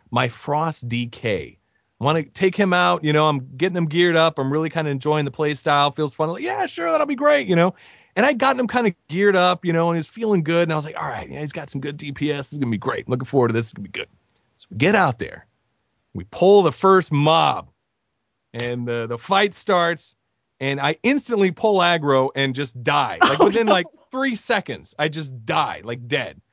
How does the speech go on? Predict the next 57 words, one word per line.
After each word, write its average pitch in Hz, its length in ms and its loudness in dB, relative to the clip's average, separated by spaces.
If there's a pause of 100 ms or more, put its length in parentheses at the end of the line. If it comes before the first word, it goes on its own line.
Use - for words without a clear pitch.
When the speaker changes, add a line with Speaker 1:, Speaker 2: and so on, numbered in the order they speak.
(220)
Speaker 1:
So - 80 -18
I'm 131 60 -6
like, 127 180 -2
"Whoa." 277 200 6
And 180 80 2
they're 147 60 0
like, 143 140 -4
"Whoa, 269 380 6
Coltrane, 202 720 0
whoa." 262 540 6
And 127 80 -2
I'm 127 60 -4
like, 143 100 -4
"Oh, 180 160 0
sorry, 185 340 0
guys. 143 320 -4
Let's, 135 480 -10
let's 147 140 -10
try 160 180 0
this 139 160 -4
again." 123 300 -2
And 110 80 -4
I'm 117 60 -2
like, 120 120 -4
"Okay, 113 280 -6
well, 104 100 -6
maybe, 127 340 -2 (420)
maybe 233 220 2
it's 247 140 -6
the 185 100 -4
tank. 202 480 0
Maybe 160 260 0
it's 170 100 -4
just 160 140 -4
not 160 220 0
getting 165 240 0
aggro. 151 480 0 (160)
So 131 180 -4
I, 143 140 0 (100)
I'm 202 120 0
just 233 180 -4
gonna, 180 180 0
like, 139 200 -2
count 180 240 -2
to 143 80 -2
five." 113 640 0 (380)
So 151 200 0
they 151 140 4
res 190 400 2
me, 202 180 4
this 175 160 -2
whole 180 160 0
thing. 147 340 -2 (220)
Next 185 440 -4
group 170 260 -2
of 160 60 -4
mobs, 123 400 0